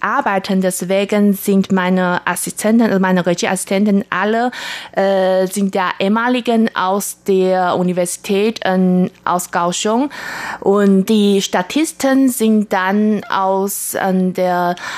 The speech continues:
Tanzabteilung einer Kunsthochschule in Tainan, damit ich auch junge Talente in meinem Team habe und mit ihnen zusammenarbeiten können. Und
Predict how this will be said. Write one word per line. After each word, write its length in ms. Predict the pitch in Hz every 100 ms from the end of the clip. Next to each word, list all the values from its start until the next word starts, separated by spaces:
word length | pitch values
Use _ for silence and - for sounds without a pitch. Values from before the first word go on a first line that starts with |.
| - - - -
Tanzabteilung 1120 | - 226 269 - 208 - - 202 202 196 196
einer 500 | - 185 185 175 175
Kunsthochschule 880 | 175 247 269 - 202 - 208 196 190
in 360 | 190 180 165 160
Tainan, 640 | - 165 185 190 165 175 175
damit 460 | 190 185 190 - - - -
ich 260 | 185 - -
auch 300 | 165 175 175
junge 360 | - 185 190 185
Talente 480 | 180 170 175 180 170
in 180 | 170 170
meinem 180 | 160
Team 280 | 165 247 233
habe 360 | 214 196 196 196
und 220 | 180 180
mit 320 | 185 - -
ihnen 240 | 185 180 180
zusammenarbeiten 840 | 170 175 170 165 185 160 165 160
können. 320 | - 165 156
Und 340 | 160 156 156